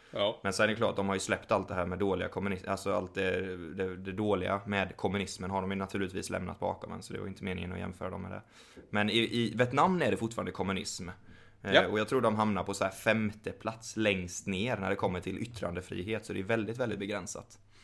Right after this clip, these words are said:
Speaker 1: Oj.
Speaker 2: Eh, men anledningen då varför Jonas Sjöstedt väljer att lämna fina Svea rike är på grund av att hans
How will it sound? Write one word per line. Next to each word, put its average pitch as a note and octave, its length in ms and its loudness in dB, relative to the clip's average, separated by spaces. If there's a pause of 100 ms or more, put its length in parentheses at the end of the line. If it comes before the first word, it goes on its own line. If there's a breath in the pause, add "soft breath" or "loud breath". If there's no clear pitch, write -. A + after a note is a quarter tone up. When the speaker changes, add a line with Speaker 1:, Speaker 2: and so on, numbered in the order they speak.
(320 soft breath)
Speaker 1:
Oj. C3 160 4
Speaker 2:
Eh, F#2 460 -4 (580 soft breath)
men A#2 240 6
anledningen A#2+ 480 4
då G#2 140 4
varför G2+ 300 4
Jonas G2 180 2
Sjöstedt G2 320 0
väljer F#2+ 200 2
att F#2+ 60 -2
lämna G2 280 2
fina G2 280 -2
Svea G2 260 -2
rike F#2+ 320 -4
är F#2 200 0
på G#2 100 -6
grund F#2 180 -2
av F2+ 60 -6
att F#2+ 100 -8
hans F#2+ 200 -6